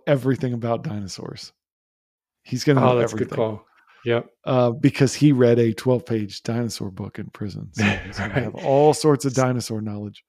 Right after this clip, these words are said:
Speaker 2: So they're probably gonna take a tour, and the tour guide's gonna be telling them about dinosaurs, and Ray Ray's gonna keep jumping in to give his own
Speaker 1: <laughs>
Speaker 2: facts about the dinosaur.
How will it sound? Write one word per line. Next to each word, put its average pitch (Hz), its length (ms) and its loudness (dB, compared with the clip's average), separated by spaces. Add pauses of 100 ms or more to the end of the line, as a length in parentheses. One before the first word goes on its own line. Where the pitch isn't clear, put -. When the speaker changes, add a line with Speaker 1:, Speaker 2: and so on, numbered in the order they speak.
(120)
Speaker 2:
So 147 120 2
they're 147 180 4
probably 160 340 2
gonna 147 160 2
take 160 260 0
a 175 60 0
tour, 127 540 -2
and 127 160 -8
the 120 60 -6
tour 147 280 0
guide's 127 320 -2
gonna 123 180 -2
be 123 220 -4
telling 131 340 -2
them 127 100 0
about 117 240 0
dinosaurs, 107 800 0
and 107 160 -6
Ray 127 160 4
Ray's 117 200 2
gonna 113 160 -4
keep 110 280 -8
jumping 123 480 0
in 120 200 0
to 110 60 -4
give 110 180 0
his 113 140 -2
own 117 280 0
Speaker 1:
<laughs> - 0 -
Speaker 2:
facts 101 340 -6
about 110 160 -10
the 113 80 -12
dinosaur. 101 520 -6